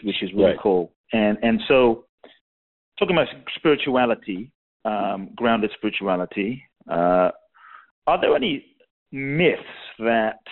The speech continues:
Speaker 1: you have observed, let's say while writing your book or over the last decades, uh, spiritual myths, misconceptions that I think we, you've kind of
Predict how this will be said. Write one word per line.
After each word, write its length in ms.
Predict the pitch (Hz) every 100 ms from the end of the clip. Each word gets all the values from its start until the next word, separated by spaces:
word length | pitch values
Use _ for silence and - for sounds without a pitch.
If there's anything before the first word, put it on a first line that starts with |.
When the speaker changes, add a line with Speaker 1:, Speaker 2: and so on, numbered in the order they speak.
| - - _
Speaker 1:
you 320 | 104 131 151
have 140 | 147 131
observed, 520 | 104 101 101 95 92
let's 140 | 110 -
say 80 | 104
while 180 | 101 95
writing 340 | 104 104 101
your 120 | 98
book 360 | 87 98 98 -
or 120 | 92
over 140 | 90 90
the 80 |
last 260 | 92 92 -
decades, 440 | 98 - 92 87 - - - - - _ -
uh, 80 | -
spiritual 460 | - 220 190 - 131
myths, 480 | 120 135 - - -
misconceptions 1040 | 147 - - 117 - 139 - - 101 92 123
that 120 | 104
I 100 | 101 -
think 300 | 127 110 -
we, 440 | 107 110 107 101 _ _
you've 160 | 147 -
kind 180 | -
of 60 | 196